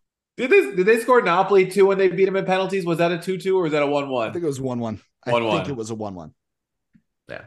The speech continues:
Speaker 3: So simple math tells me if neither team scores two goals, then the under two and a half is a virtual lock at minus one thirty. That's right in our wheelhouse for the pod lock. So it's all of the, the ingredients of a perfect pod lock,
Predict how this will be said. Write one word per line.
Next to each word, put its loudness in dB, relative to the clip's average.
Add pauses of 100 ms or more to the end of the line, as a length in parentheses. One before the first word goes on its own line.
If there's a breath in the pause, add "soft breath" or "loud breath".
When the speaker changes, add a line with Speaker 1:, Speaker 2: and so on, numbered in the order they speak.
(160)
Speaker 3:
So -6
simple -2
math 0
tells 0
me -4
if -10 (120)
neither -2
team -8
scores -6
two -8
goals, -6
then -6
the -8
under -6
two -14
and -8
a -10
half -8
is -16
a -20
virtual -10
lock -8 (100)
at -6
minus -2
one -6
thirty. -2
That's -8
right -2
in -8
our -8
wheelhouse -8
for -14
the -12
pod -10
lock. -10
So -14 (440 soft breath)
it's -14
all 4
of -2
the, -4
the -6
ingredients -6
of -6
a -4
perfect -6
pod -4
lock, -4